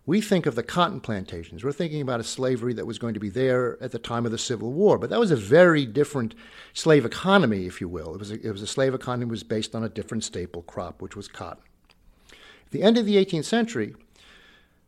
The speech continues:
tobacco market was glutted. The world tobacco market was glutted. It, it was not a, a, a wise, smart proposition to get involved in tobacco production. Um, there were only so many pipes in Europe.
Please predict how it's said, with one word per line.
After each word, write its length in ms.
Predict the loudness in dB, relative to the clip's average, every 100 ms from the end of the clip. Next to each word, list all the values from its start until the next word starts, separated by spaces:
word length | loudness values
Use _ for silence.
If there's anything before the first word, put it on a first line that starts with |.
| _
tobacco 400 | 0 4 6 6
market 500 | 4 4 2 0 0 -4
was 160 | -4 0
glutted. 460 | 2 2 2 0
The 80 | -2
world 260 | 4 6 6
tobacco 340 | 4 2 2
market 300 | 0 0 -2
was 140 | -4 -2
glutted. 340 | 0 0 0
It, 200 | -2 0
it 40 |
was 160 | 0 2
not 480 | 4 6 6 4 -2
a, 480 | -4 -4 -4 -4 -4
a, 60 | -2
a 60 |
wise, 380 | 4 6 6 4
smart 460 | -2 -2 4 4 4
proposition 520 | 2 2 2 0 -2
to 40 | 0
get 160 | 0
involved 320 | 2 2 2
in 80 | 2
tobacco 480 | -2 2 2 2 0
production. 540 | -2 -6 -8 -12 -16 -18 -20 -20 -20 -14
Um, 360 | -8 -6 -4 2
there 100 | 6
were 140 | 8
only 340 | 8 6 4 2
so 220 | 2 2
many 220 | 2 0
pipes 380 | -2 -4 -4 -2
in 120 | 2
Europe. 440 | 4 4 2 -2